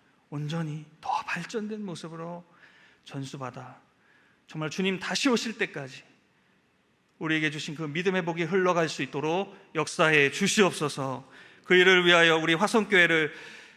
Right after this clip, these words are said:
귀한 사명의 역할을 감당할 수 있도록 복 내려 주시옵소서. 하나님, 여름 사역들 시작하여서 진행 중에 있습니다. 주님의 한량없는 은혜 가운데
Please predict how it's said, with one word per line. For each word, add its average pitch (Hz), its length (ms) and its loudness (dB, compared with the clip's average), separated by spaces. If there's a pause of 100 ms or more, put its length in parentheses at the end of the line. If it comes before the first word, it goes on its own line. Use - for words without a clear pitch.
(460)
귀한 202 300 4
사명의 202 680 4
역할을 185 320 2
감당할 196 400 2
수 214 120 -4
있도록 165 480 0
복 202 120 2
내려 185 500 6
주시옵소서. 180 1040 -2 (140)
하나님, 160 380 -2
여름 151 220 -2
사역들 175 720 -2 (480)
시작하여서 160 840 -4
진행 151 280 -4
중에 151 200 -6
있습니다. 147 720 -2 (840)
주님의 165 440 2
한량없는 196 640 -4
은혜 151 180 -8
가운데 135 600 -12